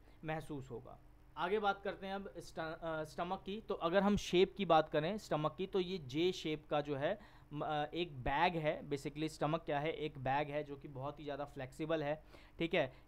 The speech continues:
Inner जो है इसका वो lining structure रहता है। अगर हम बात करें तो हल्का सा पर्पलिश color का ये रहता है। फंक्शन की बात करें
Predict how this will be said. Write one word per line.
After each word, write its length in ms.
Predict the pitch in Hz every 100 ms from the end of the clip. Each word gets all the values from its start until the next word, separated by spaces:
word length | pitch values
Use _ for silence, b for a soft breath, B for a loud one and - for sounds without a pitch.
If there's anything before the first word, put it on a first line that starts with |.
| -
Inner 520 | 170 190 208 208 -
जो 160 | 165 180
है 320 | 170 180 180
इसका 420 | 165 - 175 175 -
वो 480 | 151 165 165 170 170
lining 480 | 151 147 156 170 170
structure 480 | 156 - 151 - 165
रहता 320 | 151 147 151
है। 120 | 156
अगर 180 | 160 151
हम 280 | 151 160 147
बात 280 | 131 139 143
करें 200 | 151 151
तो 100 | 151
हल्का 300 | 143 135 143
सा 100 | 151
पर्पलिश 600 | 147 139 135 147 156 151
color 260 | 151 143 135
का 100 | 143
ये 140 | 143
रहता 240 | 131 131
है। 60 | 156
फंक्शन 420 | 151 147 143 151
की 120 | 151
बात 240 | 143 139 135
करें 260 | 143 165